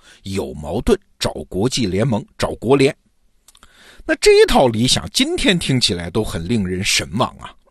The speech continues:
在第一次世界大战之后的那个时刻，那真是乌烟瘴气中的一股清流。但是结果呢，很可惜啊，巴黎和会开完了，回头一看，他这三条一条都没有实现。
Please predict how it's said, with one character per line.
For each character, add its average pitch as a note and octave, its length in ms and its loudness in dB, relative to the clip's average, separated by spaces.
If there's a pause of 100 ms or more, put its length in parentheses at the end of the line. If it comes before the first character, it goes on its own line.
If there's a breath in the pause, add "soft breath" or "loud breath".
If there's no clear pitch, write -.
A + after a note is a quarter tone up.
(520 loud breath)
在 D3 160 2
第 E3 200 -4
一 G3 80 2
次 D#3+ 120 -2
世 - 160 -2
界 D3 140 -2
大 D3+ 160 0
战 A#3+ 220 0
之 G#2 100 -4
后 F#2+ 180 -4
的 E2 140 -8
那 F2+ 120 -6
个 F#2 100 -12
时 - 200 -6
刻， - 240 -10 (120)
那 F#2+ 160 -8
真 E2 180 -10
是 - 160 -10
乌 G3 440 -2
烟 B2 280 0
瘴 E2 240 -2
气 F2+ 220 -2
中 F2 180 -8
的 - 240 -16
一 C3 100 -4
股 F2 220 -8
清 C#3+ 340 0
流。 G#2+ 240 0 (1120 soft breath)
但 B3+ 120 0
是 B3 100 -4
结 G#3 180 0
果 F#3 220 0
呢， G3+ 100 -4 (140)
很 C#3+ 320 -4
可 - 240 -6
惜 - 320 -4
啊， F2 240 -10
巴 C#3+ 160 2
黎 D3+ 140 0
和 A#2 180 -6
会 C#3+ 200 -2
开 A#2+ 200 -4
完 F2+ 180 -6
了， A#2 120 -6 (160 soft breath)
回 F#3 180 -2
头 F#3 160 0
一 E3+ 80 -8
看， - 240 -8 (180)
他 F3 160 -2
这 D#3+ 140 -4
三 C3 180 -4
条 - 280 -8 (320 soft breath)
一 G3 320 -2
条 - 260 0
都 - 100 -10
没 D#2+ 140 -10
有 - 160 -14
实 - 180 -4
现。 - 160 -6